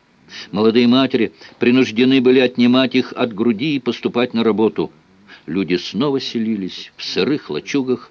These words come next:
за отсутствием белья обертывались газетами, детей укладывали в картонные коробки. Зима выдалась суровая.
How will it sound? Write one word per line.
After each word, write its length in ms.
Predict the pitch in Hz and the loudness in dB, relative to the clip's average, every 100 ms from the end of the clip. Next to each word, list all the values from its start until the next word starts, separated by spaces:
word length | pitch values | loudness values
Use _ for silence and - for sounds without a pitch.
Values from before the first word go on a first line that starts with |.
| - - - | -20 -20 -16
за 200 | 80 117 | -2 0
отсутствием 560 | 123 147 123 139 139 120 | 0 -2 -2 0 0 2
белья 440 | 127 135 143 151 - _ _ | 4 4 4 2 -4 _ _
обертывались 720 | 78 90 92 - 76 76 67 | -6 -2 -4 -4 -8 -8 -8
газетами, 640 | 71 64 82 123 110 101 - _ - - | -8 -4 -2 -2 -4 -12 -16 _ -20 -2
детей 400 | 113 120 160 170 | -2 2 4 4
укладывали 640 | 139 117 120 95 78 67 | 2 0 -2 -2 -6 -8
в 100 | - | -8
картонные 640 | - - - 127 120 110 | -10 -6 -4 -4 -4 -8
коробки. 640 | - 90 90 - - - _ 104 - _ _ - - - | -8 -8 -8 -10 -16 -20 _ -20 -20 _ _ -20 -20 -12
Зима 480 | 113 117 123 151 147 | -4 2 2 2 2
выдалась 720 | 139 135 135 131 127 - - _ - | 0 2 0 0 -2 -10 -16 _ -20
суровая. 720 | - 92 98 92 90 90 | -6 -2 0 2 2 -2